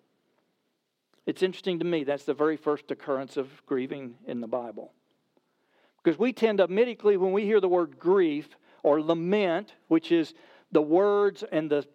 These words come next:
feelings and how you communicate grieving, and, or we say mourning, which is the,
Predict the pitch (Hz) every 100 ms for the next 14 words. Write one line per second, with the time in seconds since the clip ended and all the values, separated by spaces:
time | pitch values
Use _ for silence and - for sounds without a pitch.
0 | - 202 202 190 185 151 139 165 180 170
1 | 165 - 147 170 247 247 - 151 135 127
2 | 117 110 117 147 170 _ _ _ - -
3 | _ 170 170 185 185 - 214 180 160 175
4 | 214 254 214 156 165 165 175 175 180 147
5 | 170